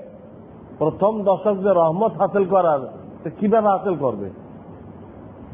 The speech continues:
রহমত হাসিল করতে গেলে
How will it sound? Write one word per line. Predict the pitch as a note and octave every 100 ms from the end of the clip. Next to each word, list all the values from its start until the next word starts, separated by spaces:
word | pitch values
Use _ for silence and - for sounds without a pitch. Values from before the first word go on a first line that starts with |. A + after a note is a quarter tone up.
| - - - - - - - - - - - A3 - - - - - - - A#2+
রহমত | C3+ D#3 F3 A3+ A3+
হাসিল | F#3+ F3+ G3+
করতে | F#3 F#3 G3 F#3
গেলে | F#3+ F#3+